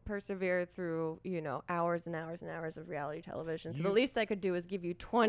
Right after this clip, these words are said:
Speaker 1: hours of
Speaker 2: <laughs> Yeah.
Speaker 1: watching Mafia,
Speaker 2: That's all I,
Speaker 1: mob-related.
Speaker 2: every couple months of after watching a lot of trash T V, I just need you to sit down and watch, like, some trilogy with me, and
Speaker 1: Great.
Speaker 2: it'll be, we'll have, we'll find the perfect balance. But speaking of the balancing,
Speaker 1: Mm-hmm.
Speaker 2: I don't know.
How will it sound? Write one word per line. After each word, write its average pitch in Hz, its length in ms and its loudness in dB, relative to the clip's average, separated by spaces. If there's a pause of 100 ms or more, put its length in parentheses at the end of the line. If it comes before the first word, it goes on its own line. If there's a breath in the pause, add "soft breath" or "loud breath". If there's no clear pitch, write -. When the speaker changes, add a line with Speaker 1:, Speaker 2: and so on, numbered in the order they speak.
(140)
Speaker 1:
hours 202 440 10
of - 140 8
Speaker 2:
<laughs> - 0 -
Yeah. - 60 10
Speaker 1:
watching 381 640 12
Mafia, 302 680 8
Speaker 2:
That's 262 220 6
all 202 160 10
I, 190 80 6
Speaker 1:
mob-related. 196 540 2
Speaker 2:
every 151 340 2
couple 156 480 4
months 127 320 0
of 113 160 -2
after 117 240 0
watching 107 300 -2
a - 20 -2
lot 101 140 -2
of - 20 -18
trash 101 240 -4
T 107 80 -4
V, 98 80 0
I 98 40 0
just 98 180 -8
need 98 120 -4
you 98 80 -2
to 95 60 -2
sit 98 240 -4
down 90 220 -4
and 87 100 -6
watch, 87 300 -2
like, 85 160 -6
some 92 280 -4
trilogy 85 520 -6
with 80 200 -10
me, 80 220 -10
and 85 140 -8
Speaker 1:
Great. 90 80 -4
Speaker 2:
it'll 123 120 -6
be, 82 480 -6
we'll 87 200 -6
have, 82 180 -8
we'll 90 160 -4
find 92 240 -4
the 73 60 -10
perfect 78 340 -12
balance. 76 380 -10
But 110 180 -4
speaking 135 320 -2
of 98 100 -4
the - 60 -16 (220)
balancing, 95 640 -6 (380 soft breath)
Speaker 1:
Mm-hmm. 220 340 0 (640)
Speaker 2:
I - 40 -12
don't 71 220 -12
know. 78 80 -10